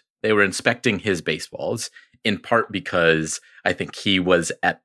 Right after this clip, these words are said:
<laughs> kind of, I mean, he's, has been the face of this conversation for the last couple of years. And so there's an understanding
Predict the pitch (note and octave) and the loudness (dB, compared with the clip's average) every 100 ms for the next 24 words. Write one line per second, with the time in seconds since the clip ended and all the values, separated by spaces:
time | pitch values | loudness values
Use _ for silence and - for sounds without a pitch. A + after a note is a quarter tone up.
0 | _ - - - G#2+ F2+ - - _ _ | _ -8 -6 0 -2 -2 -10 -20 _ _
1 | - C3+ B2 B2 - A#2 G2+ A2+ F#2+ E2 | 0 4 4 4 4 4 6 2 4 -2
2 | - - C#3+ E3+ - F#2 E2 F2+ - - | -2 2 2 2 -2 -2 -2 -4 -4 -2
3 | F2 E2+ - F#3 - F2 D#2+ F#2 E2 D2+ | -2 -2 2 2 2 -4 -4 -2 -2 -2
4 | - - D#2+ F2 E2 G2+ B1+ - A2 - | -4 -10 -8 -6 -2 -2 -2 -8 -14 -16
5 | - - - - F#2 F2 D#2+ - F2+ E2+ | -18 -20 -14 2 4 4 0 2 4 6
6 | E2+ E2 - _ _ _ _ _ _ _ | 2 0 -6 _ _ _ _ _ _ _
7 | _ _ - A#2+ G#2+ G#2 G2+ G2+ F#2 - | _ _ 0 2 2 0 0 0 0 0
8 | - F2+ F2 E2+ D#2+ D#2 D#2+ | 2 2 2 0 -2 -6 -14